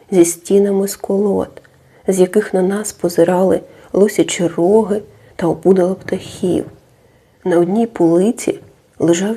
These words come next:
череп. Я не міг стриматись, щоб не спробувати визначити, кому він належав.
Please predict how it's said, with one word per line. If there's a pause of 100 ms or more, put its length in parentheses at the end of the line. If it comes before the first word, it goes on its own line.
череп. (560)
Я
не
міг
стриматись, (380)
щоб
не
спробувати
визначити, (360)
кому
він
належав.